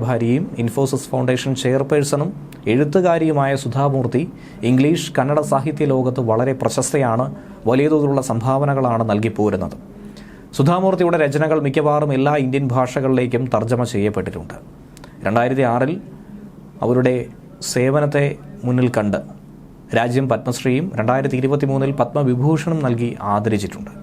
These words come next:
സാഹിത്യരംഗത്തെ സംഭാവനയ്ക്ക് ആർ കെ നാരായൺ പുരസ്കാരവും അവർക്ക് ലഭിച്ചിട്ടുണ്ട്. ഇന്ത്യൻ രാഷ്ട്രപതി ദ്രൗപദി മുർമു സുധാമൂർത്തിയെ രാജ്യസഭയിലേക്ക് നാമനിർദ്ദേശം ചെയ്തതിൽ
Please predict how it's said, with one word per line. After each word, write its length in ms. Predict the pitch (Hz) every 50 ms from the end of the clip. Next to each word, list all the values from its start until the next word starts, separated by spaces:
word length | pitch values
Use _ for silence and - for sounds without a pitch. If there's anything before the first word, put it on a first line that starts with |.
| - - - - - - -
സാഹിത്യരംഗത്തെ 680 | - 110 107 110 135 123 131 131 131 127 127 123 135 127 131
സംഭാവനയ്ക്ക് 560 | 131 120 117 131 123 123 127 127 123 123 143 - - - - - - - - - - 107
ആർ 80 | 117 135 143
കെ 80 | 165 160
നാരായൺ 300 | 156 147 147 147 147 147 143 131
പുരസ്കാരവും 560 | 131 131 127 - - 127 123 131 139 156 165 139 - - - -
അവർക്ക് 220 | 110 117 113 117 117 107
ലഭിച്ചിട്ടുണ്ട്. 460 | 95 101 98 - 113 - - - - - - - - - - - - 101
ഇന്ത്യൻ 180 | 107 120 120 120 127
രാഷ്ട്രപതി 380 | 123 123 - - 127 127 127 117
ദ്രൗപദി 320 | 123 120 120 139 147 151 151 151
മുർമു 220 | 143 127 131 135 - - - -
സുധാമൂർത്തിയെ 500 | 110 107 120 131 131 131 131 131 127 131 131
രാജ്യസഭയിലേക്ക് 720 | 123 127 123 - - 120 139 131 127 127 127 123 131 123 127 131 - - - - - - - - 104
നാമനിർദ്ദേശം 640 | 110 123 147 160 156 151 151 156 147 147 - 143 139 -
ചെയ്തതിൽ 320 | 120 117 123 120 120 131